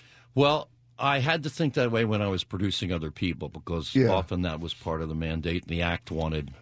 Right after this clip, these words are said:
Speaker 1: would want a single as well. So even if you knew that the rest of the record was not gonna make top forty, you had to f-,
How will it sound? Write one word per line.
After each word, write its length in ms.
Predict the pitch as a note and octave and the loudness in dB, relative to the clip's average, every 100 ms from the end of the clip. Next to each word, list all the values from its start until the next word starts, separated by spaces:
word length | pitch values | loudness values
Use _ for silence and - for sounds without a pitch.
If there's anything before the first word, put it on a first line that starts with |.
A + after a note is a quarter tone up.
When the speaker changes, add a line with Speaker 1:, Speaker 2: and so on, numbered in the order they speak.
| - - - | -20 -20 -8
Speaker 1:
would 180 | F2 D#2 | -4 -2
want 220 | D#2+ D#2 | -2 -2
a 40 | D2+ | -2
single 480 | - D#2+ D2+ C#2+ D2 | -2 0 -2 -2 -2
as 140 | C#2+ | 0
well. 460 | F2 F#2 C#2 A#1 - | 2 2 2 -4 -6
So 680 | - D#2+ D2 D#2 D#2 D2+ - - - - - - _ | -2 -2 -2 -2 -2 -4 -10 -20 -18 -18 -18 -20 _
even 380 | A#2 A2+ G2 F2+ | 4 4 4 2
if 180 | E2 - | 0 0
you 120 | F2 | 2
knew 300 | F#2+ G2 F#2 | 4 2 0
that 160 | E2 - | -2 -4
the 100 | F2 | -2
rest 280 | F2+ - E2+ | -2 -2 -4
of 60 | |
the 60 | D#2+ | -2
record 400 | E2+ E2 D#2+ C2+ | -2 -2 -6 -6
was 200 | D2 D2 | -8 -6
not 300 | E2 D#2+ D2+ - - - | -4 -2 -4 -10 -20 -10
gonna 260 | E2 D#2 D#2 | -6 -4 -2
make 280 | D#2+ D2+ - | -2 -4 -6
top 300 | E2 C#2 - | -6 -6 -4
forty, 360 | G#2 F#2 D#2 | 0 0 0
you 100 | D2+ D#2 | -4 -4
had 300 | F2 D#2+ D#2+ | -2 -2 -2
to 220 | D#2 D2 - | -6 -6 -10
f-, 240 | - | -20